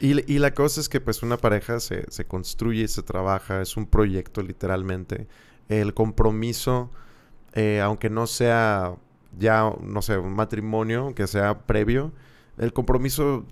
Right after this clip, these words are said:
sí o sí debe ser en las buenas y en las malas, ¿no? Entonces, pues, hay, hay veces que particularmente las chicas se hacen de expectativas de una, de un vato, y esas expectativas están desde el día uno, ¿no?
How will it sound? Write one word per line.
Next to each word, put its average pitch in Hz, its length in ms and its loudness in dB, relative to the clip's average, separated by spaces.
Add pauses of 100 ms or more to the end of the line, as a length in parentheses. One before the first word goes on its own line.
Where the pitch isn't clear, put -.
(100)
sí 127 220 -4
o 127 40 0
sí 131 140 -2
debe 131 180 2
ser 127 180 0
en 131 100 0
las 113 100 0
buenas 123 280 0
y 110 40 -2
en 110 100 0
las 101 160 -2
malas, 113 300 -4
¿no? 104 300 -8
Entonces, 107 400 -6
pues, 110 200 -2
hay, 113 240 2 (480)
hay 117 160 4
veces 120 360 2
que 104 180 0
particularmente 117 1040 -2
las 104 240 -2
chicas - 460 -6 (240)
se - 160 -4
hacen 113 240 -2
de 104 80 -2
expectativas 110 960 -2 (400)
de 101 560 2
una, 98 240 -2
de 107 120 -2
un 110 140 0
vato, 110 380 2 (580)
y 123 140 2
esas 123 180 2
expectativas 117 480 2
están 113 200 -2
desde 101 160 0
el 95 80 0
día 107 180 6
uno, 113 300 0
¿no? 90 180 -8